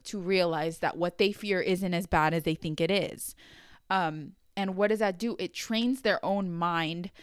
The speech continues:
um, to face the fear, you know, to stand in front of your fear and not let it bring you down. Because the mo-, every single time you try avoiding that fear,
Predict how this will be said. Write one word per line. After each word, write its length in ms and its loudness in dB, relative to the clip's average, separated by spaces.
um, 240 2
to 180 -2
face 300 2
the 120 -2
fear, 340 -8
you 160 0
know, 240 2
to 140 0
stand 380 4
in 80 0
front 200 0
of 60 -2
your 120 -2
fear 380 0
and 360 4
not 220 8
let 140 8
it 140 8
bring 180 2
you 80 -2
down. 400 0
Because 320 2
the 100 2
mo-, 200 4
every 240 2
single 240 0
time 200 -2
you 40 -2
try 220 0
avoiding 500 8
that 220 4
fear, 440 0